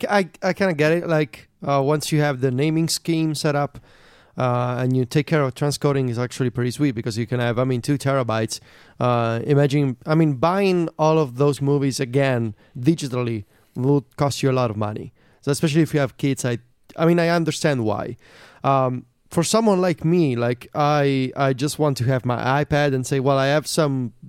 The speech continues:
T V shows here, I have some movies here, just let me watch 'em." Uh, and w-, I think my problem, my bad experience was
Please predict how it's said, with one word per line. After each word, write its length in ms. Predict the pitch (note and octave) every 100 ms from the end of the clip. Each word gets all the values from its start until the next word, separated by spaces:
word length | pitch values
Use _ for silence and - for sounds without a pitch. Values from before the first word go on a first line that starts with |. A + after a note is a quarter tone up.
| - -
T 140 | D#3+
V 100 | C#3
shows 300 | C3 C3 A#2
here, 200 | B2 A2+
I 120 | A2
have 140 | A#2+ -
some 140 | C3
movies 300 | C3+ D3+ C3
here, 160 | C#3+ C3
just 240 | B2+ A#2+
let 140 | C3+ B2
me 80 |
watch 280 | A2+ A2+ -
'em." 180 | - - - - - - -
Uh, 380 | C3 C3 B2 B2+
and 140 | D#3+ D3 D3+
w-, 120 | E3+
I 200 | D#3+ D#3
think 260 | C#3 F#3 D3
my 240 | E3+ G3+
problem, 680 | - F#3 E3+ C#3+ C#3+ C3+ B2+
my 260 | C3+ C#3+
bad 340 | B2 A2 D3+ D#3
experience 520 | - - C#3 B2+ -
was 240 | B2 A#2